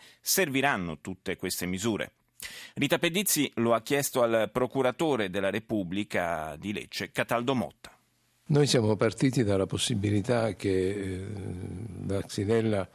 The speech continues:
Speaker 2: eh, non fosse presente in Puglia e in Salento in particolare,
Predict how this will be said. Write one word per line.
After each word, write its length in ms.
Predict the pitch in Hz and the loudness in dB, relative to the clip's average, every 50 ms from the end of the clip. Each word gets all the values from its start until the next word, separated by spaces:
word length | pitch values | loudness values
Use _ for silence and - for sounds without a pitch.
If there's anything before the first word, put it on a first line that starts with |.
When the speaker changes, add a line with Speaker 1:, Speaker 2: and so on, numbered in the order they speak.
| - | -14
Speaker 2:
eh, 180 | - 160 - - 107 | -12 -10 -10 -6 -4
non 240 | 92 95 95 95 92 | -2 -2 0 -2 0
fosse 340 | - 117 101 - - 107 | -2 -2 -2 0 0 0
presente 600 | 95 101 98 92 - 101 98 92 90 - - 92 | 0 0 -2 0 0 -2 -2 -2 -4 -4 -4 -2
in 500 | 85 90 90 87 90 87 87 87 85 85 - | -2 -2 -2 -2 -4 -4 -4 -4 -4 -6 -6
Puglia 540 | - 117 107 107 104 98 107 107 92 85 87 | -4 -2 0 0 0 0 0 -2 -2 -2 -2
e 120 | 87 87 | -2 -2
in 120 | 90 90 82 | -2 -4 -4
Salento 420 | - 104 98 98 98 92 - - | -2 -2 0 0 0 0 -2 -4
in 60 | 95 | -6
particolare, 800 | 85 - 90 - - 104 104 110 110 104 101 98 95 92 87 | -4 -4 -6 -4 -4 -2 0 0 0 2 2 2 0 -2 -2